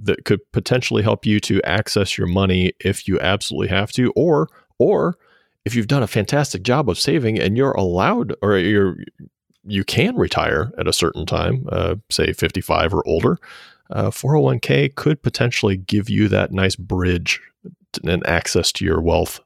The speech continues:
uh, before you get into, uh, the prime retirement years, I guess, Social Security age years.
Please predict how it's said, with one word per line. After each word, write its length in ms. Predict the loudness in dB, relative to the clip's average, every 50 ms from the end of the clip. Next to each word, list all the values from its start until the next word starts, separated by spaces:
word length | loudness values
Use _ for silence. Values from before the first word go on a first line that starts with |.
| -8 -4
uh, 180 | -4 -2 -2
before 600 | -2 -2 -2 0 0 2 2 2 2 0 -2 -6 _ _ -8
you 240 | -4 -2 -2 0
get 160 | 0 0 0 0
into, 540 | 0 0 -2 -2 0 0 0 2 2 2 2
uh, 200 | 2 0 -2 -4 -6 _ _ _ _ _ _ _ -6
the 80 | -6
prime 380 | -4 0 0 2 2 2 2 0
retirement 480 | -2 -2 0 0 0 2 0 0 0 0
years, 280 | 0 0 0 -2 -2
I 100 | -4 -2
guess, 200 | -2 -2 -2 -4 -6 -4
Social 280 | 0 0 0 0 0 -2
Security 440 | -2 0 0 2 2 2 2 2
age 300 | 2 2 0 0 0 0
years. 280 | 0 0 0 -2 -4 -8